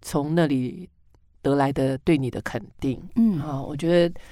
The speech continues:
Speaker 1: 如果妈妈不是那样对你的话，你可能就没有这么努力了哟。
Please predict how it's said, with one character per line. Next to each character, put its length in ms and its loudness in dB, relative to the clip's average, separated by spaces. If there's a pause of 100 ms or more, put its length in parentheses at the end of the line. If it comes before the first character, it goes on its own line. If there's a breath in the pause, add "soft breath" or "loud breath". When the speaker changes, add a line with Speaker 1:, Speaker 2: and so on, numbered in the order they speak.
(560 soft breath)
Speaker 1:
如 160 8
果 160 8
妈 140 4
妈 140 6
不 140 -2
是 280 0
那 160 4
样 180 -4
对 240 0
你 160 -8
的 160 -8
话， 360 -6 (380)
你 200 0
可 260 2
能 220 0
就 120 2
没 180 2
有 120 4
这 140 -4
么 140 0
努 240 -4
力 240 2
了 140 -4
哟。 400 -2